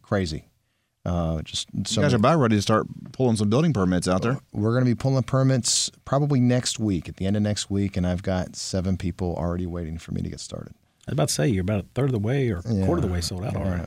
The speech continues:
Speaker 1: we are. It's going very fast.
Speaker 3: Yeah.
Speaker 1: It's going really fast, and, and just, I, we haven't even had a chance to put the signs up. I'm not gonna,
Speaker 3: Good.
Speaker 1: I'm not gonna blame
Speaker 3: Yeah.
Speaker 1: anybody here. You know, s-, Sassy.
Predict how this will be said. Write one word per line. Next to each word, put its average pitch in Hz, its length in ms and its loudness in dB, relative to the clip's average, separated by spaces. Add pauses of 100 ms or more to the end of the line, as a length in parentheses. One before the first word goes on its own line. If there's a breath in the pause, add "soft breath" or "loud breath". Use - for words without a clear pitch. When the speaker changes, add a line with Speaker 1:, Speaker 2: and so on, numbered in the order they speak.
Speaker 1:
we 101 140 -2
are. 95 320 -4
It's - 160 -12
going 95 280 0
very 87 260 -4
fast. - 420 -10
Speaker 3:
Yeah. 101 140 -10
Speaker 1:
It's - 80 -16
going 101 160 0
really 92 160 0
fast, 87 320 -2
and, 104 80 2
and 98 340 0
just, - 240 0 (240)
I, - 80 -8 (100)
we 101 280 0
haven't 98 260 2
even 90 160 -2
had 90 160 -2
a 85 40 -4
chance - 240 -4
to - 40 -6
put - 160 -12
the - 60 -8
signs 90 360 0
up. 104 160 -4 (760 soft breath)
I'm 117 40 4
not 98 140 2
gonna, 90 300 2
Speaker 3:
Good. - 80 -12 (180)
Speaker 1:
I'm 107 80 -2
not 98 140 -2
gonna 82 180 0 (320)
blame 95 260 0
Speaker 3:
Yeah. 95 140 0
Speaker 1:
anybody 95 360 0
here. 92 360 0 (160)
You 98 100 0
know, 80 160 0 (140)
s-, - 160 -14 (300)
Sassy. - 480 -8